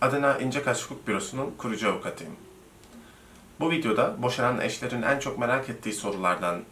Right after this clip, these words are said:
"Boşanma davasında hakim nelere dikkat eder? Eşlere, çocuğa ve tanıklara ne sorar?" sorusunu deneyimlerim çerçevesinde cevaplayacağım. Öncelikle bu soruyu sormakta son derece haklısınız.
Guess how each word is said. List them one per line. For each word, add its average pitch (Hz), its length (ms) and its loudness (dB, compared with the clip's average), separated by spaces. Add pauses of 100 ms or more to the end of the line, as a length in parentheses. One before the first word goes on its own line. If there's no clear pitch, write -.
(100)
"Boşanma 139 440 2
davasında 123 640 4
hakim 117 360 0
nelere 110 320 2
dikkat - 280 -4
eder? - 360 -8 (460)
Eşlere, 95 540 0
çocuğa 117 420 0
ve 123 80 -2
tanıklara 127 480 2
ne 135 140 4
sorar?" 87 440 -2
sorusunu 92 480 -2 (160)
deneyimlerim 131 500 0
çerçevesinde 123 680 -2
cevaplayacağım. 98 680 0 (1200)
Öncelikle 151 560 2 (120)
bu 151 40 -4
soruyu 143 280 2
sormakta 127 480 4
son - 260 -2
derece 127 240 2
haklısınız. 101 680 -4